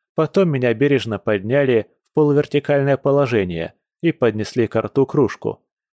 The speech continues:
На то, чтобы рассмотреть, из чего, собственно, пью, сил уже не было, но то, что это была кружка, ручаюсь. Медбрат-реконструктор также аккуратно вернул меня обратно в лежачее положение.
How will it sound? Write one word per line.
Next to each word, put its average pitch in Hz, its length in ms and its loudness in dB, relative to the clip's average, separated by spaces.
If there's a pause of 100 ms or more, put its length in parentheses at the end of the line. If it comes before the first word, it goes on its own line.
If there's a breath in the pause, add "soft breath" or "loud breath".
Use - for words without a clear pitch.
(220)
На 113 220 -2
то, 135 160 -2
чтобы 117 320 -2
рассмотреть, 120 560 -2
из 110 100 -4
чего, 127 280 -2
собственно, 110 560 -2
пью, 127 340 0
сил 131 300 -2
уже 98 240 -2
не 135 160 0
было, 92 320 -6 (260)
но 151 200 0
то, 151 200 0
что - 160 -2
это 135 200 0
была 120 540 0
кружка, 104 640 -4 (160)
ручаюсь. 120 840 -2 (800)
Медбрат-реконструктор 147 1400 0
также 127 440 0
аккуратно 120 520 0
вернул 120 340 0
меня 101 320 -2
обратно 104 500 -2
в 98 60 -2
лежачее 104 500 0
положение. 113 800 -2